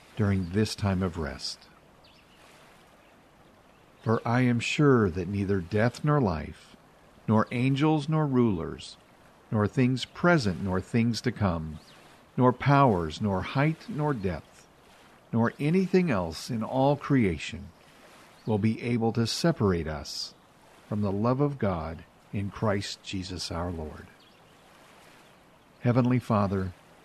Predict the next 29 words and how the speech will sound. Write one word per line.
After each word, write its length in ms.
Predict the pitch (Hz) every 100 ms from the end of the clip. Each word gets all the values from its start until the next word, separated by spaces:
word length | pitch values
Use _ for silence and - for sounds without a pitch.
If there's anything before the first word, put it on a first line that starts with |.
| - - - - - -
thank 360 | - 131 123 -
you 120 | 95
for 160 | 80 101
the 120 | 90
truth 500 | - - 135 143 -
of 140 | 123
your 160 | 113 117
word. 460 | 101 87 69 67 - - - - _ - - - - - - - -
Jesus, 680 | - 113 107 - 117 - - - - - _ - -
thank 340 | 127 120 -
you 120 | 90
for 160 | 80 92
dying 440 | 80 101 110 123
on 100 | 127
the 80 | 135
cross 640 | - 110 85 73 - - - _ - _ _ _ _
so 280 | - - 92
this 360 | 87 101 160 -
child 400 | - 135 127 123
of 120 | 113
yours 540 | 104 87 73 76 - - - - - - -
might 220 | 95 90
have 300 | 110 104 104
eternal 460 | 101 95 90 90 92
life. 520 | 80 73 78 - - - - - _ - _ - - - - - - -
This 180 | 101 -
beloved 680 | 101 95 104 110 110 -
is 200 | 104 92
dressed 720 | - - 117 101 80 - -